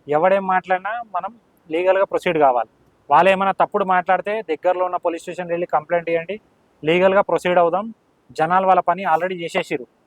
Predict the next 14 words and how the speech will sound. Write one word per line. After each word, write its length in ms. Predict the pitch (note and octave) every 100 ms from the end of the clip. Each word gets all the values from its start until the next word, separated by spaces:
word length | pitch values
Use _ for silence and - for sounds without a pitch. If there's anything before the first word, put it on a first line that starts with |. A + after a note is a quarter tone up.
| _ _ _ _ -
వాళ్ళు 140 | C#3 D3
ఎప్పుడైతే 320 | - F#3 G3
ఓడిపోయారో 500 | F3 F3+ F#3+ F#3 G#3
వాళ్ళ 140 | F#3 -
పని 140 | E3+ F3+
అయిపోయినట్టే. 520 | E3 F3 D#3+ - G#2+ _ _ _ -
So, 100 | E3
ఉన్న 160 | E3 G3
వైఎస్ఆర్ 500 | F3 F3 F#3 - F3+
కాంగ్రెస్ 340 | F3 F3 F3+ -
పార్టీ 180 | E3+ F3
కూడా 140 | G3
క్లోజ్ 280 | - F3 F3
అయిపోతుంది. 420 | E3 E3 C#3+